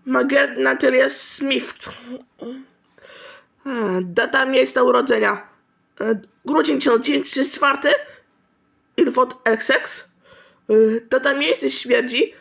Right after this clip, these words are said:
wrzesień dwa tysiące dwadzieścia cztery. Logdyn. Zawód aktorka. Współmarzonek. Beverly Cross tysiąc dziewięćset siedemdziesiąt pięć, tysiąc dziewięćset dziewięćdziesiąt osiem. Robert Stephenson tysiąc dziewięćset siedemdziesiąt siedem, tysiąc dziewięćset siedemdziesiąt cztery.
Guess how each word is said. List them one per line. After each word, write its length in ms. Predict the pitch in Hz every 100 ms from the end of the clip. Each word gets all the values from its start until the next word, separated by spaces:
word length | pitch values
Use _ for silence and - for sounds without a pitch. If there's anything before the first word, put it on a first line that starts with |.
| _ -
wrzesień 400 | 196 285 302 277
dwa 100 | 269
tysiące 220 | 247 269
dwadzieścia 260 | 254 262 -
cztery. 340 | 294 277 320 -
Logdyn. 580 | 269 - 208 202 247 - _
Zawód 340 | - 220 262 247
aktorka. 840 | 233 240 311 320 - 320 - - _ _ _ _ _ _ _ _ _ -
Współmarzonek. 1000 | - - 277 262 247 294 302 285 - - - _ _
Beverly 360 | 208 226 233 220 269
Cross 220 | 285 277
tysiąc 340 | - 285 247
dziewięćset 340 | 233 294 302 294
siedemdziesiąt 220 | 285 -
pięć, 200 | 277 -
tysiąc 340 | - 247 220
dziewięćset 320 | 262 330 -
dziewięćdziesiąt 300 | 269 277 -
osiem. 240 | 302 302 554 571 - _ - - - - - - -
Robert 580 | - - 294 294 294 294 269
Stephenson 600 | - - - 294 285 240
tysiąc 280 | 262 226
dziewięćset 400 | 226 262 403 285
siedemdziesiąt 160 | 277 254
siedem, 280 | 269 269 254
tysiąc 260 | 277 254
dziewięćset 340 | - 269 285 269
siedemdziesiąt 340 | 254 247 -
cztery. 380 | - 294 302 302